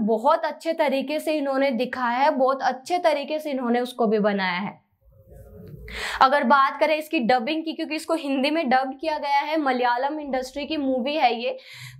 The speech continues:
तो इसकी डबिंग भी बहुत अच्छे तरीके से की गई है। यहाँ पर जो इसके गाने हैं उनको भी बहुत अच्छे तरीके से इन्होंने बिल्ड किया है।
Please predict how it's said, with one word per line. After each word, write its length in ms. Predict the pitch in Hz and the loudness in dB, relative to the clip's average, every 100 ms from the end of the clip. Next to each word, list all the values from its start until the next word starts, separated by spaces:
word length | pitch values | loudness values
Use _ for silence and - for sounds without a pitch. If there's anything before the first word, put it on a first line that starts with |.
| - | 2
तो 260 | 453 - - | 4 4 0
इसकी 300 | 359 - 440 | 0 2 2
डबिंग 540 | 240 277 240 359 370 | 2 2 2 -2 -2
भी 100 | 294 349 | -2 -2
बहुत 400 | 247 269 302 320 | 0 0 2 0
अच्छे 240 | 320 330 | 0 -2
तरीके 420 | 320 320 311 311 | 0 0 0 -4
से 140 | 320 330 | -2 -2
की 200 | 320 302 | 0 0
गई 220 | 277 302 | 2 0
है। 200 | 311 285 | 0 -2
यहाँ 240 | 302 285 269 | 0 0 0
पर 120 | 277 262 | 0 -2
जो 140 | 294 | -2
इसके 240 | 320 339 294 | -4 0 2
गाने 480 | 220 254 262 320 | 4 4 2 -2
हैं 260 | 339 262 285 - - - | -4 -4 -6 -8 -8 2
उनको 340 | 349 359 427 415 | 2 4 2 2
भी 100 | 415 | 2
बहुत 380 | 320 294 320 339 | 2 2 2 2
अच्छे 240 | 339 349 | -2 -2
तरीके 360 | 330 311 320 311 | -2 -2 -2 -4
से 120 | 320 | -4
इन्होंने 280 | 294 285 294 | -4 -2 0
बिल्ड 440 | 226 247 269 269 | 2 2 0 -2
किया 180 | 277 269 | 0 0
है। 220 | 254 247 | 2 0